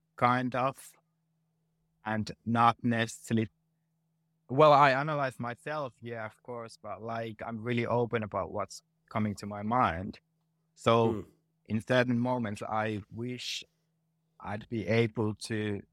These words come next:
Speaker 1: you know, think before I talk. I
Speaker 2: Mm-hmm.
Speaker 1: think.
Speaker 2: Okay.
Speaker 1: <laughs> Like,
Speaker 2: So,
Speaker 1: and I
Speaker 2: what do they call
Speaker 1: appreciate
Speaker 2: that?
Speaker 1: if
Speaker 2: Tact?
Speaker 1: somebody is a bit more sensible in that sense.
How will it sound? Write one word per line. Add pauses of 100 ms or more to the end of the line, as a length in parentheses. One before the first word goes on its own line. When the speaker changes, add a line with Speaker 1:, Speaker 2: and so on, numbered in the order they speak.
(560)
Speaker 1:
you
know,
think
before
I
talk. (300)
I
Speaker 2:
Mm-hmm.
Speaker 1:
think. (260)
Speaker 2:
Okay. (160)
Speaker 1:
<laughs>
Like, (260)
Speaker 2:
So,
Speaker 1:
and
I
Speaker 2:
what
do
they
call
Speaker 1:
appreciate
Speaker 2:
that?
Speaker 1:
if
Speaker 2:
Tact?
Speaker 1:
somebody
is
a
bit
more
sensible
in
that
sense.